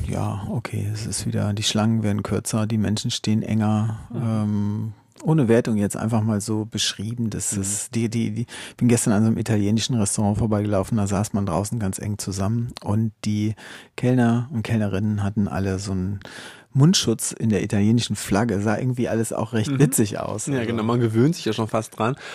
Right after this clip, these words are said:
Speaker 2: Am lustigsten finde ich die Leute, die den Mundschutz tragen, über den Mund, aber nicht über die Nase. <laughs>
Speaker 1: Ja.
Speaker 2: Das sind die lustigsten, finde
Speaker 1: Vielleicht
Speaker 2: ich.
Speaker 1: sollte der Mund-Nasenschutz heißen, dann
Speaker 2: Ja, das würde helfen vielleicht, ne?
Speaker 1: <laughs> könnten wir mal in die Diskussion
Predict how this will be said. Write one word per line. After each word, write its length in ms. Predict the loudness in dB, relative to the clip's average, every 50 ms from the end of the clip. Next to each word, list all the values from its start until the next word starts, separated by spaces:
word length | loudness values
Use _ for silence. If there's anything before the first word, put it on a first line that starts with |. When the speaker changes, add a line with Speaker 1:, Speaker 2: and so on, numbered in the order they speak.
| -6 -4
Speaker 2:
Am 120 | -2 0
lustigsten 520 | 2 4 4 4 4 4 2 0 2 0 -2
finde 220 | -2 -2 -2 -2
ich 80 | -2 -2
die 120 | -2 0
Leute, 340 | 2 2 2 2 2 0 -2
die 140 | 0 0 0
den 140 | 0 0 0
Mundschutz 420 | 0 0 0 -2 -4 -6 -8 -10
tragen, 520 | -12 -8 -4 -2 0 2 2 0 0 -2 -4 -8 -12 -20 _ _ _ _ _ -4
über 180 | 0 2 4 4
den 180 | 4 4 4
Mund, 440 | 4 4 4 4 2 0 -4 -10 -10 -6 -2
aber 180 | 0 0 0
nicht 360 | 0 0 0 -2 -4 -6 -2 0
über 100 | 0 0
die 100 | 2 0
Nase. 460 | 0 0 2 0 0 -2 -2 -4 -6 -8 -12 -18 -16 -12
<laughs> 540 | -8 0 2 2 4 4 4 2 2 2 -2 -2 -2 -4 -8 -8 -8 -10 -6 -2
Speaker 1:
Ja. 100 | -2 -2 -2 -2 -2 0
Speaker 2:
Das 140 | 0 2 2
sind 120 | 4 4
die 80 | 4 4
lustigsten, 640 | 4 4 2 2 0 -2 -2 -2 -2 -2 -4 -4
finde 200 | -2 0 0 0
Speaker 1:
Vielleicht 120 | 0 0 0
Speaker 2:
ich. 60 | 0
Speaker 1:
sollte 240 | 0 0 2 2 2
der 180 | 2 4 4
Mund-Nasenschutz 1000 | 6 6 6 6 6 6 6 6 6 6 6 4 2 0 -2 -4 -4 -6 -6 -6
heißen, 380 | -6 -6 -6 -6 -4 -4 -2 2
dann 80 | 4 4
Speaker 2:
Ja, 120 | 4 4
das 180 | 4 0 0 2
würde 140 | 2 4 4
helfen 320 | 4 4 2 2 -2 -6
vielleicht, 380 | -8 -6 -4 -4 -4 -4 -4 -4
ne? 120 | -2 -2 -2 0 2 4 2 2 2 -2
Speaker 1:
<laughs> 380 | -14 -18 -12 -10 -10 -8 -2 2
könnten 220 | 2 4 6 6
wir 100 | 6 6
mal 140 | 8 6 6
in 80 | 6 6
die 120 | 4 4
Diskussion 1160 | 4 6 6 6 6 6 4 4 6 6 6 8 8 8 8 8 8 6 6 6 4 2 -2